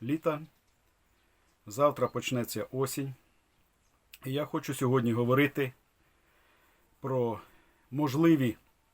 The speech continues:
дуже можливі події, які грядуть, проаналізувати те, що було, і побудувати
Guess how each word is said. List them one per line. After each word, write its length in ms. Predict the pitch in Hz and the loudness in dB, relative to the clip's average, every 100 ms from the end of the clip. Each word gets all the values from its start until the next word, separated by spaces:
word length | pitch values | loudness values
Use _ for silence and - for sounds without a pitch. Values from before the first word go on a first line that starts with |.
| _ _ _ _ _ | _ _ _ _ _
дуже 260 | 135 139 135 | -4 0 0
можливі 440 | 123 117 117 104 | 0 -2 -2 -4
події, 560 | - 127 120 113 98 87 _ _ _ _ _ _ _ _ | -2 -2 0 -2 -4 -10 _ _ _ _ _ _ _ _
які 260 | 131 127 127 | -10 -6 -4
грядуть, 500 | 127 123 160 - - _ _ _ _ _ _ _ _ _ _ _ _ _ | -2 0 0 -2 -16 _ _ _ _ _ _ _ _ _ _ _ _ _
проаналізувати 1000 | 139 147 147 147 135 143 120 107 104 87 _ _ _ - | -4 0 2 4 4 6 6 6 -4 -18 _ _ _ -6
те, 140 | 143 | -4
що 220 | 131 131 | -2 -4
було, 400 | 117 120 131 170 - _ _ _ _ _ _ _ _ _ _ _ _ _ _ - | -4 -2 0 -2 -6 _ _ _ _ _ _ _ _ _ _ _ _ _ _ -16
і 100 | 170 | -8
побудувати 760 | 147 131 131 135 143 131 127 | -4 -2 0 6 6 4 -2